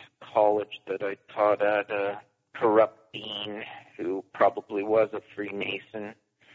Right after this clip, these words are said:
and certainly knew about my Gandhi research and my Gandhi book, basically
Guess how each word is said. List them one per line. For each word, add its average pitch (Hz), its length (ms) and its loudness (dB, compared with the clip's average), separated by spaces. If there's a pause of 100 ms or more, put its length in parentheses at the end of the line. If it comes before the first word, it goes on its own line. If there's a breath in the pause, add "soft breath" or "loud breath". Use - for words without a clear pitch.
(440 soft breath)
and 101 260 -8
certainly 107 400 0
knew 107 360 4
about 104 420 2
my 98 160 -2
Gandhi 101 580 -2
research 101 680 -4
and 98 140 -10
my 98 180 -6
Gandhi 98 600 -4 (120)
book, 107 400 4 (1300 loud breath)
basically 104 1080 -4